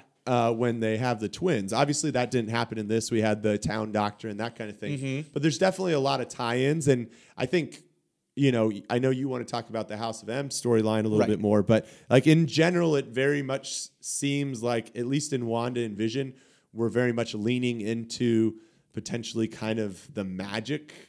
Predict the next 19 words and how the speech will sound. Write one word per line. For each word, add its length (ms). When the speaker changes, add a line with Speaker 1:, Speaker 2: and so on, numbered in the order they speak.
Speaker 2:
Yes. 300
Speaker 1:
realm 580
Speaker 2:
Yes. 180
Speaker 1:
of, 800
like, 220
the 80
Marvel 360
universe 720
that 180
we 120
haven't 500
to 100
date. 320
Like, 160
I 80
think 320
we've 260
gotten, 580
obviously, 800